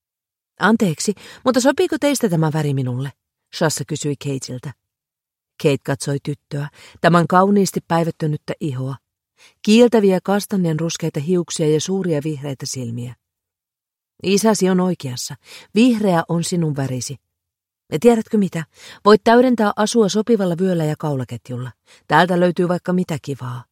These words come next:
Shashan silmät suurennivat innostuksesta. "Isi, saanko minä?" Mies pudisti huokaisten päätään. "Kiitos. Ei kestä. Oli ilo olla avuksi." Kate naurahti ja otti samanlaisen raitapaidan veljentyttärelleen.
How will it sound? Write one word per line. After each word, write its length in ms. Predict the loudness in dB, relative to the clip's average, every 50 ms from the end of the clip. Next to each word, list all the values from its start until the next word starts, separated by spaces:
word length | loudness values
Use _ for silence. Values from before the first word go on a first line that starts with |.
| _ _ _ _ _ _ _ _ _ _ _ _ _ _ _ _ _ -4
Shashan 380 | 0 0 0 0 0 -2 -2 -2
silmät 420 | -2 -2 -2 -2 -2 -2 -4 -6
suurennivat 540 | -6 -6 -6 -4 -4 -4 -6 -6 -6 -8 -12 -10
innostuksesta. 720 | -8 -8 -6 -6 -8 -10 -14 -16 -16 -14 -12 -12 -12 -14 -14 -18 _ _ _ _ _ _ _ _ _ _ _ _ _ _ _ _ _ _ _ -6
"Isi, 280 | -4 -2 0 2 0 2
saanko 400 | 2 2 2 2 2 2 0 0
minä?" 260 | 0 0 -2 -4 -6 -10 _ _ _ _ _ _ _ _ _ _ _ _ _ _ _ -2
Mies 340 | 2 4 4 4 4 0 -4
pudisti 380 | -4 -2 0 0 -2 -2 -4
huokaisten 580 | -4 -2 -2 -2 -2 -2 -6 -8 -6 -6 -8 -8 -6
päätään. 500 | -6 -8 -8 -10 -12 -12 -12 -12 -14 -16 _ _ _ _ _ _ _ _ _ _ _ _ _ _
"Kiitos. 600 | -6 -4 -2 -2 -4 -6 -8 -10 -10 -14 -14 -16 _ _ _ _ _ _ _ _ _ _
Ei 300 | 0 4 6 8 8 6
kestä. 460 | 6 2 0 0 0 -2 -6 -8 -10 -12 -12 _ _ -20 -4 4
Oli 300 | 6 8 8 10 10 8
ilo 220 | 8 6 6 6
olla 180 | 4 4 2 2 0
avuksi." 520 | -2 -4 -4 -6 -6 -10 -12 -12 -14 _ _ _ _ _ _ _ _ _ _ 4
Kate 260 | 4 4 4 4 2
naurahti 440 | 0 0 0 0 -2 -2 -4 -4 -2
ja 120 | -2 -2
otti 160 | -2 -4 -6 -6
samanlaisen 640 | -4 -4 -2 -2 -2 -2 -2 -2 -2 -4 -6 -6 -4
raitapaidan 640 | -4 -4 -4 -4 -4 -6 -6 -6 -6 -4 -6 -4
veljentyttärelleen. 960 | -6 -6 -6 -8 -10 -10 -12 -16 -16 _ -16 -14 -12 -12 -12 -12 -12 -14 -16